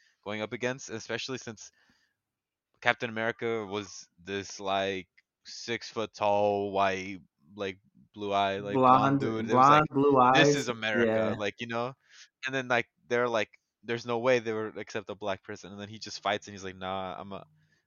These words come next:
Speaker 1: I'm a, I'm a do this, like, for the good
Speaker 2: Yeah, and,
Speaker 1: of,
Speaker 2: and
Speaker 1: like,
Speaker 2: there's, there's a, there's a
Speaker 1: everything."
Speaker 2: part in there where, um, the first black,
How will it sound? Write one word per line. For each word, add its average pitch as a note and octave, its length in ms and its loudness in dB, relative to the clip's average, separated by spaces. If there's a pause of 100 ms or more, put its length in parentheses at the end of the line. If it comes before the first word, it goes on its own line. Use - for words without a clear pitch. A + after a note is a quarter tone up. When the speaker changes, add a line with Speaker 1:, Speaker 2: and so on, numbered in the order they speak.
(160)
Speaker 1:
I'm G#3 180 -8
a, G2+ 100 -8 (300)
I'm G#2+ 120 -14
a G2+ 40 -14
do G#2+ 160 -12
this, - 320 -10 (220)
like, D2+ 160 -18 (300)
for G#2+ 140 -8
the G2+ 100 -10
good G2+ 260 -10 (120)
Speaker 2:
Yeah, D3+ 320 4
and, C#3+ 180 2
Speaker 1:
of, C#3+ 80 -8
Speaker 2:
and C#3 100 2
Speaker 1:
like, - 0 -
Speaker 2:
there's, D#3+ 220 6
there's D#3+ 300 2
a, F3 320 6
there's D#3 200 2
a F#3 80 2
Speaker 1:
everything." - 100 -8
Speaker 2:
part D#3 260 4
in D#3+ 100 0
there D3+ 120 2
where, C3+ 400 2
um, A#2 500 0 (280)
the A#2 200 2
first C#3+ 640 4 (180)
black, A#2 500 2